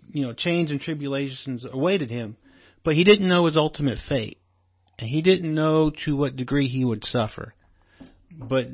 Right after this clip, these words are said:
um, you know, he, he kept going. He walked by faith and not by sight. Um, despite, he, you know, not knowing everything, you know, he didn't say, "Why, God?" You know, he didn't demand an accounting from God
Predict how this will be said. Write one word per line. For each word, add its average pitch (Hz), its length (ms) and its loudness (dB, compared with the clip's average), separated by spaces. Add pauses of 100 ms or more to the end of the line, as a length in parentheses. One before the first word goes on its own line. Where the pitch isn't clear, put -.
(120)
um, 120 460 -6 (340)
you 143 120 -4
know, 123 100 -2
he, 139 200 -4
he 143 140 -4
kept 196 260 2
going. 170 380 4
He 151 140 0
walked 156 320 0
by 151 140 2
faith 156 400 0
and 127 120 -2
not 120 220 -2
by 120 160 -2
sight. 117 520 -4 (120)
Um, 110 540 -8 (580)
despite, 147 460 0
he, - 320 -6
you 131 100 -2
know, 120 140 0
not 135 240 2
knowing 143 340 6
everything, 123 580 0 (720)
you 113 140 -6
know, 110 60 -2
he 131 100 0
didn't 143 200 2
say, 135 240 0
"Why, 147 320 4
God?" 113 480 -2
You 120 180 -6
know, 104 140 -8 (100)
he - 240 -6
didn't 170 540 2
demand 143 640 0
an 127 180 -4
accounting 139 500 -2
from 113 260 0
God 123 440 4